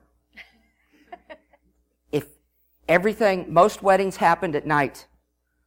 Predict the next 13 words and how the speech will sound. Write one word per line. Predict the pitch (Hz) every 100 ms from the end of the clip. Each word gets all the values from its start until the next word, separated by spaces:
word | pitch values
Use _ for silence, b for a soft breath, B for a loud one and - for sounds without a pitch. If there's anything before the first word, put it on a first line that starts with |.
| _ _ _
because | 147 - 165 147 -
you | 135
have | 139
the | 143
reception | 143 - 175 - 175
and |
everything | 170 160 170
else, | 165 165 -
you |
want | 147 135
people | - 180 180
to | 151
attend. | 139 175 165 165